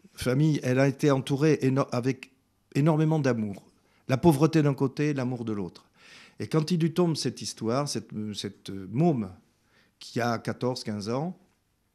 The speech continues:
se trouve, euh, tout d'un coup projetée dans quelque chose qu'elle n'a pas préparé, qu'elle n'a pas prévu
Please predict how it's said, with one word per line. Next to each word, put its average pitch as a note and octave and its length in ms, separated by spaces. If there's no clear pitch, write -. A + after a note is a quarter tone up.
se - 160
trouve, D#3 440
euh, B2 180
tout C3 160
d'un B2+ 180
coup E3+ 180
projetée E3 500
dans A#2+ 160
quelque C3 260
chose D3 220
qu'elle A#2 140
n'a A2 80
pas C3+ 120
préparé, A#2+ 540
qu'elle A2+ 140
n'a G2+ 60
pas C3+ 120
prévu A2+ 480